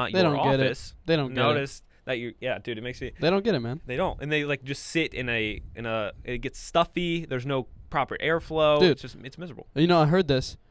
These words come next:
Speaker 2: Thirty percent of people that work in cooler conditions, they perform better when they're working.
Speaker 1: Look at me.
Speaker 2: And I, and
Speaker 1: I'm
Speaker 2: the fact that you fell for that,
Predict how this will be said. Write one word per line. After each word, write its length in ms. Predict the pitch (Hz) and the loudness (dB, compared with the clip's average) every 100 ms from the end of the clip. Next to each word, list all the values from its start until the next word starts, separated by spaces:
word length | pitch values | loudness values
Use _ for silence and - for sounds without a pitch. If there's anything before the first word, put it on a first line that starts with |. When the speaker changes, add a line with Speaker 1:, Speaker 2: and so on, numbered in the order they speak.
| _ _ - | _ _ -18
Speaker 2:
Thirty 400 | - 170 185 226 | 2 6 8 6
percent 500 | - 185 - 165 185 | 2 2 2 0 0
of 160 | - 135 | -2 -2
people 480 | - 147 170 208 - _ - _ _ - | 0 0 0 -2 -2 _ -20 _ _ -2
that 160 | 143 | 2
work 540 | 135 127 147 190 - - - _ _ | 2 4 2 2 -4 -12 -12 _ _
in 160 | - 135 | -10 -8
cooler 360 | - 147 151 151 | -4 0 2 2
conditions, 760 | - 127 139 175 185 - - - _ - _ _ - | 2 0 -2 -2 -4 -6 -12 -18 _ -20 _ _ -20
they 220 | - 135 | -6 -2
perform 340 | 135 - 175 151 | -2 0 0 0
better 260 | 113 143 - - - | -2 -6 -12 -20 -12
when 160 | - 131 | -6 -4
they're 100 | 127 | -2
working. 320 | 120 151 - - | -2 -4 -8 -8
Speaker 1:
Look 160 | 117 113 | -6 -4
at 60 | |
me. 200 | 139 175 - - _ _ _ _ _ _ - | -4 -8 -12 -20 _ _ _ _ _ _ -6
Speaker 2:
And 160 | 135 | -2
I, 80 | 131 143 113 | 0 0 -2
and 40 | - | 0
Speaker 1:
I'm 180 | 147 135 | 0 0
Speaker 2:
the 80 | 139 | 2
fact 180 | 156 160 | 4 4
that 60 | |
you 60 | 143 | 0
fell 200 | - 156 | 2 2
for 140 | - | 2
that, 180 | 131 120 | -2 -2